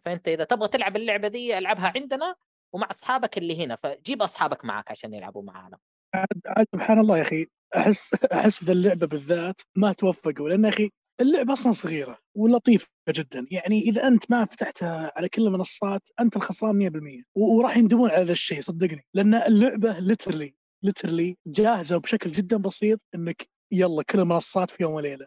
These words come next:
Speaker 2: لأن هذه حاجة لعبة أصلًا بسيطة أصلًا، ما فيها أي شيء إنك تعقدها، يعني ما في شيء مميز، ما في أي سيزونز ولا شيء.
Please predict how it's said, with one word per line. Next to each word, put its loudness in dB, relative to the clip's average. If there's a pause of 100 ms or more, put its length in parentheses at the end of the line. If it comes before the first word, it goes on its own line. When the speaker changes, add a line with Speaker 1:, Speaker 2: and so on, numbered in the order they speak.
(120)
Speaker 2:
لأن 2
هذه 2 (160)
حاجة 0
لعبة 0 (220)
أصلًا -16
بسيطة 2
أصلًا، -6 (320)
ما 4
فيها 4
أي 4
شيء 2
إنك 2
تعقدها، -2
يعني -8
ما 2
في 0
شيء 2
مميز، 2 (420)
ما 2
في 2
أي 2
سيزونز 0
ولا -4
شيء. -4